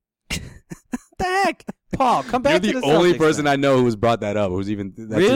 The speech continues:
Speaker 2: even crossed their mind. Yeah.
Speaker 1: That's the first thing I thought of when I was watching it. I go, "What the heck are they doing <laughs> to Paul? Why?"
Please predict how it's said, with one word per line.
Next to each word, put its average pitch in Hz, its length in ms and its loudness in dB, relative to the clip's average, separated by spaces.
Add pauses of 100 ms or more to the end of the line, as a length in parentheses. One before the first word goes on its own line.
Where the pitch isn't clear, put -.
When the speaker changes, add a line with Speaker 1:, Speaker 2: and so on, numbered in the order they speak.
Speaker 2:
even 311 40 4
crossed 113 200 2
their 107 80 -4
mind. 101 260 -4
Yeah. 165 200 -4
Speaker 1:
That's - 160 0
the 302 80 -2
first 254 360 -2
thing 254 120 -2
I 247 60 -2
thought 254 180 -2
of 220 40 -2
when 196 80 -4
I 185 100 -2
was 185 120 -10
watching 233 300 -8
it. 214 40 -4
I 190 60 -4
go, 175 140 -4
"What 233 200 -4
the 415 140 -6
heck 302 200 -2
are - 20 -4
they 254 120 -4
doing 208 680 -2 (320)
<laughs> - 320 -18
to - 100 -10
Paul? 277 440 2
Why?" 262 440 2